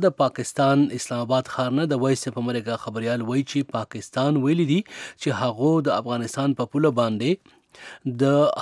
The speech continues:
هغه ځایونو باندې تار تړلو یا شپول جوړولو کار شروع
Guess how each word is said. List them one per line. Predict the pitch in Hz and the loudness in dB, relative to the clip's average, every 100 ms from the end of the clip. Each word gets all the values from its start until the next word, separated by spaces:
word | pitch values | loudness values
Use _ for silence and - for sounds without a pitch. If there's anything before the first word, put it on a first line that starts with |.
| - | 4
هغه | 185 190 127 | 6 6 4
ځایونو | 135 139 143 143 151 - _ _ _ _ _ - 180 - 135 | 4 6 6 4 2 -2 _ _ _ _ _ -20 -20 -8 2
باندې | 131 131 123 156 | 2 4 2 6
تار | 170 156 | 6 6
تړلو | 160 160 165 160 | 2 4 4 4
یا | 131 120 | 2 0
شپول | - 156 143 | 2 2 4
جوړولو | 127 127 131 135 127 123 | 2 2 2 2 2 0
کار | 117 | 0
شروع | - 113 | -2 -6